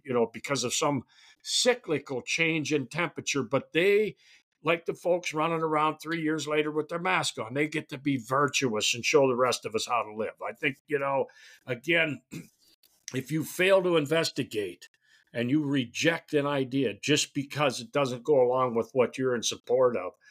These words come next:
uh, that is, at least by some folks' definition, the ultimate ignorance. And I think that's largely what's affected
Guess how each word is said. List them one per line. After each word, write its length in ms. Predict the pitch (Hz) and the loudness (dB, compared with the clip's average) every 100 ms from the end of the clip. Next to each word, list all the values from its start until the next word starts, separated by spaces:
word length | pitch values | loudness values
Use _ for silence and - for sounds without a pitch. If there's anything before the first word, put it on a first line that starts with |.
| - - - - | -20 -20 -20 -8
uh, 200 | 113 110 | -6 -2
that 320 | 135 165 170 | 0 0 2
is, 420 | 156 139 123 - - _ _ - | 2 2 0 -6 -10 _ _ -4
at 140 | 131 | -4
least 340 | 143 156 151 - | 4 4 2 -2
by 200 | 135 127 | 0 0
some 300 | - 147 139 | 2 2 0
folks' 340 | 135 131 - | 2 0 0
definition, 640 | - 127 - 120 120 - 120 | -2 -2 0 0 0 0 2
the 140 | 117 | 4
ultimate 420 | 113 113 107 104 | 4 4 0 -6
ignorance. 480 | 101 95 90 92 - | -2 -4 -4 -10 -6
And 80 | 113 | -2
I 80 | 110 | 0
think 260 | - 123 | 0 -2
that's 300 | 127 123 - | 2 0 0
largely 340 | 123 120 107 110 | 2 2 0 -2
what's 260 | 104 101 | -4 -4
affected 480 | 113 - 113 - 98 | -6 -4 -6 -6 -18